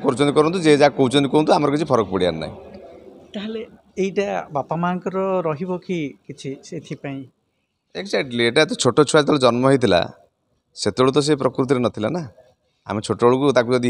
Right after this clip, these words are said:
Speaker 1: ହିନ୍ଦୀ ଶିଖେଇଥାନ୍ତେ, ସେ ହିନ୍ଦୀ ଶିଖିଥାନ୍ତା, ଯଦି ଇଂଲିଶ ଛୋଟବେଳୁ ଶିଖିଥାନ୍ତା, ଇଂଲିଶ ଶିଖିଥାନ୍ତା,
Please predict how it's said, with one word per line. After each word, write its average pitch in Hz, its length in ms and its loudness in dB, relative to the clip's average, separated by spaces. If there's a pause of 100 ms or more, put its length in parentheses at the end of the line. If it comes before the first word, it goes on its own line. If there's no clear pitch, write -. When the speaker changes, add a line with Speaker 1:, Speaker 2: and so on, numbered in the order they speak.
Speaker 1:
ହିନ୍ଦୀ 113 180 0
ଶିଖେଇଥାନ୍ତେ, 131 440 0
ସେ 139 60 0
ହିନ୍ଦୀ 120 160 0
ଶିଖିଥାନ୍ତା, 107 420 -8 (680)
ଯଦି 107 160 2
ଇଂଲିଶ 113 300 0
ଛୋଟବେଳୁ 127 280 -2
ଶିଖିଥାନ୍ତା, 127 400 -2
ଇଂଲିଶ 113 300 0
ଶିଖିଥାନ୍ତା, 110 380 -6